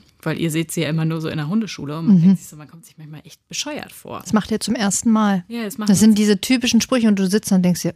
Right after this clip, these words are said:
Speaker 2: ist klar. Aber manchmal macht der Hund das wirklich zum ersten Mal, ne? Oder irgendwann war halt mal das erste Mal.
Speaker 1: Ja, ja, genau.
Speaker 2: Das ist halt so.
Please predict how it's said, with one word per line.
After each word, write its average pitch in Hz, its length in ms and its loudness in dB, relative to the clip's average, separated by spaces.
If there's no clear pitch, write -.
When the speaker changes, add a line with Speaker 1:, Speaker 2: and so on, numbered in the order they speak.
Speaker 2:
ist - 380 -10
klar. 202 320 -2
Aber 202 140 4
manchmal 208 300 4
macht 226 220 0
der 202 100 4
Hund 190 140 6
das - 160 -4
wirklich 175 580 4
zum - 200 -8
ersten 131 440 -4
Mal, 123 300 -4
ne? 185 240 2
Oder 170 300 0
irgendwann 226 380 4
war 233 220 2
halt 147 200 -4
mal 139 220 0
das 131 160 -4
erste - 340 -6
Mal. 135 420 -6
Speaker 1:
Ja, 175 200 -8
ja, 190 100 -8
genau. 175 340 -8
Speaker 2:
Das 165 200 -6
ist 277 260 -4
halt 131 180 -8
so. - 260 -12